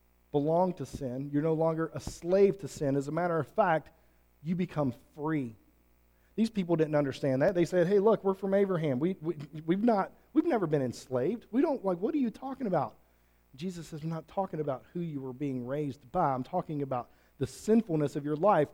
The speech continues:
keeping you down and killing you. But you trust in Jesus Christ as Savior, you can be saved. You can be free from all of these things." So if the Son sets you free, you will be free indeed.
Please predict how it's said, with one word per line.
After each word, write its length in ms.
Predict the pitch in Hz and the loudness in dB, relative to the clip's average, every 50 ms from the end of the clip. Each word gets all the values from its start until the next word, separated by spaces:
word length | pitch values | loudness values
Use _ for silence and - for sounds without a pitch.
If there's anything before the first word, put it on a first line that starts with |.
| _ | _
keeping 360 | - - 202 208 - 220 190 | -4 -2 -2 0 0 0 0
you 120 | 196 196 185 | 0 0 0
down 360 | 151 185 190 185 170 165 160 - | 2 2 4 4 4 2 0 0
and 180 | 160 147 139 - - - - | -2 -4 -4 -6 -8 -2 0
killing 300 | 190 180 170 147 131 117 | 2 4 4 4 2 2
you. 120 | 110 107 - _ _ _ _ _ _ _ _ _ _ _ _ _ _ _ _ _ _ _ _ _ _ | 0 -4 -10 _ _ _ _ _ _ _ _ _ _ _ _ _ _ _ _ _ _ _ _ _ _
But 160 | - - - | -20 -18 -14
you 40 | 147 | -14
trust 360 | 135 - - 175 170 156 - - | -14 -8 -4 -4 -4 -4 -4 -6
in 120 | - 143 123 | -6 -6 -4
Jesus 280 | 131 151 151 131 120 | -2 -2 -4 -4 -8
Christ 360 | - - - 170 156 151 - | -8 -4 -2 -2 -2 -2 -4
as 80 | 123 113 | -10 -10
Savior, 480 | - - 185 185 185 135 127 120 127 - _ _ 139 | -6 0 0 0 0 0 -2 -6 -8 -10 _ _ -12
you 80 | 147 | -12
can 160 | 151 - 151 135 | -8 -8 -6 -4
be 120 | 135 127 | -4 -4
saved. 400 | 117 - - 170 160 143 120 120 | -6 -2 0 0 2 2 0 -4
You 100 | 135 160 | -6 -6
can 120 | - 147 | -4 -4
be 160 | 139 131 127 120 - _ - | -2 -2 -4 -4 -8 _ -10
free 520 | 165 175 185 196 196 190 175 151 127 107 - _ _ _ _ _ _ | -4 0 2 2 2 2 0 0 -2 -2 -6 _ _ _ _ _ _
from 160 | - 131 135 - - | -4 -4 -4 -2 2
all 500 | 156 160 165 156 151 139 123 120 117 - - _ - | 4 6 6 6 6 4 2 0 -2 -6 -10 _ -6
of 140 | 123 117 117 | -4 -4 -2
these 180 | 123 117 - | -4 -4 -6
things." 480 | - - 127 123 117 127 131 _ _ _ _ _ _ _ _ _ _ _ _ _ _ _ _ _ _ _ _ _ _ _ _ _ _ _ _ _ _ _ _ _ _ _ _ _ _ _ | -6 -10 -12 -12 -12 -14 -20 _ _ _ _ _ _ _ _ _ _ _ _ _ _ _ _ _ _ _ _ _ _ _ _ _ _ _ _ _ _ _ _ _ _ _ _ _ _ _
So 120 | _ - 156 | _ -8 -8
if 100 | 135 - | -8 -6
the 80 | 123 | -10
Son 340 | - - - 175 165 170 175 | -14 -6 -2 -2 0 0 0
sets 280 | 156 - 175 160 - - | -2 -2 -2 -2 -2 -4
you 120 | 160 160 | -8 -10
free, 320 | - - 160 156 147 131 120 | -10 -10 -8 -6 -6 -4 -6
you 200 | 117 117 120 120 | -6 -8 -8 -8
will 100 | 123 120 | -8 -6
be 140 | 117 123 | -6 -6
free 380 | 107 - - - 151 151 147 156 | -8 -8 -10 -10 -8 -6 -4 -4
indeed. 320 | 156 151 143 135 120 110 | -4 -6 -6 -6 -8 -10